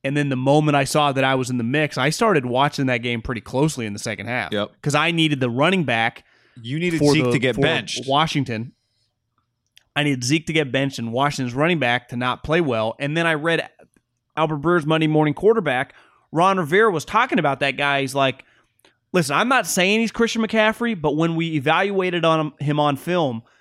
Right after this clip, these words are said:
Speaker 1: I saw a lot of the same characteristics that Christian had when we drafted him in Carolina." I was like, "Jesus, I'm gonna start drafting that guy for my team."
Speaker 2: I mean,
Speaker 1: Did you know,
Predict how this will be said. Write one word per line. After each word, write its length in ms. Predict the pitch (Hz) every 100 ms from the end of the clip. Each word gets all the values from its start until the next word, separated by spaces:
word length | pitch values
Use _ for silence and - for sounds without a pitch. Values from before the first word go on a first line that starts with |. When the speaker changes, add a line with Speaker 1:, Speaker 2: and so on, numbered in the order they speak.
| _
Speaker 1:
I 120 | 143 156
saw 240 | - 151
a 20 |
lot 320 | 131 135 147
of 60 | 151
the 60 | 135
same 400 | 151 143 131 - - -
characteristics 800 | 156 143 143 147 185 - 117 -
that 120 | 120
Christian 360 | - 156 147 131
had 220 | 127 127
when 140 | 120
we 100 | 117
drafted 380 | 117 117 113 117
him 100 | 113
in 60 | 107
Carolina." 540 | 123 110 123 156 113
I 60 | 85
was 120 | 107
like, 100 | - _
"Jesus, 460 | - 330 381 - - -
I'm 60 |
gonna 60 | 277
start 160 | 175 160
drafting 340 | 202 247 254
that 140 | 220 208
guy 160 | 214
for 120 | 240
my 100 | 214
team." 400 | 160 302 453 403 - - - - - _ _ _ -
Speaker 2:
I 60 |
mean, 140 | 113 135
Speaker 1:
Did 100 | 151
you 80 |
know, 100 | 254